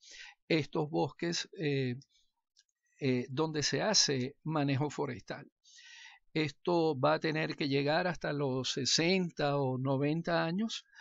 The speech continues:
hasta que desaparezcan estas especies pioneras y el espacio sea nuevamente recuperado por las nómadas de alto valor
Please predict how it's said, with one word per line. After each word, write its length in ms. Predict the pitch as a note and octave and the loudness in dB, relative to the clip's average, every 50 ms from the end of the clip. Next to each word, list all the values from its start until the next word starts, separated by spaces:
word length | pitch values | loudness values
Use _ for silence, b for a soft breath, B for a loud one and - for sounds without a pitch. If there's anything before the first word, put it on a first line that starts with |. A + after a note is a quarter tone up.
| B B B _ _ | B B B _ _
hasta 380 | - D#3 C#3+ C3+ - - D3 D3 | 0 0 0 0 -2 -4 -4 -2
que 160 | - D3+ C#3 | -2 -2 0
desaparezcan 960 | C#3 C#3+ C3 - - C#3 C3+ - C3 B2+ D3 G3 A3 - - - D#3 C#3 C#3+ | 0 2 0 0 -2 -4 -4 -6 -4 2 2 4 2 2 0 -4 -4 -4 -2
estas 360 | C#3+ C#3+ C#3 - - D3+ D3 | -4 -4 -4 -4 -4 -2 -2
especies 600 | D3+ C#3 - - - C#3 C3 B2+ - D#3+ C#3 C3+ | -2 -4 -4 -4 -4 -2 -2 -2 -2 -4 -6 -6
pioneras 520 | - - E3+ F3 G3+ G#3 F#3+ F3+ F#3 G#3+ - B B B B B B B B B B _ | -4 -4 -2 0 2 2 2 2 2 -2 -4 B B B B B B B B B B _
y 140 | - F3 G3+ | 4 6 6
el 140 | A3+ A#3+ B3 | 6 6 4
espacio 640 | A#3 - - - F#3 F3+ D#3 - - F#3+ G3 F#3+ | 0 0 2 2 2 2 2 0 -2 -2 -2 -2
sea 340 | - - - D3+ D#3 D#3+ E3 | 0 0 2 2 0 0 -2
nuevamente 760 | D#3+ E3+ E3+ E3+ E3+ E3+ D#3+ D#3 D#3+ D#3+ E3 C#3+ - D#3 C3+ | -2 -2 -2 -2 -2 -2 -2 -4 -4 -4 -4 -6 -6 -4 -4
recuperado 920 | B2+ C3+ C3 - - E3+ F3 - G3 F#3 D#3+ D#3 D#3 D3 D3 D3+ D3 - _ _ _ - | -4 -4 -4 -2 -2 -2 -2 -2 -2 -2 0 -2 -2 -2 -4 -6 -6 -10 _ _ _ 4
por 260 | G3 G3+ G3+ G3+ G#3 | 4 4 6 4 2
las 200 | G#3 G3 F3 - | 0 -2 0 0
nómadas 640 | F#3 E3 D3+ D3+ D#3 D#3+ E3+ E3+ E3+ E3 - - - | 0 2 2 2 0 -2 -2 -2 0 0 -2 -2 -4
de 220 | - C3+ D3+ C#3+ C#3 | -4 -2 0 2 2
alto 460 | C#3+ D3+ C#3+ - - D#3 D3+ D3+ - | 2 0 -2 -4 -4 -2 -2 -4 -4
valor 580 | - C3+ C#3 C#3 B2+ C3 C3+ C#3 C3 C3+ C#3 | -6 -4 -2 -2 -2 0 0 -2 -2 -4 -6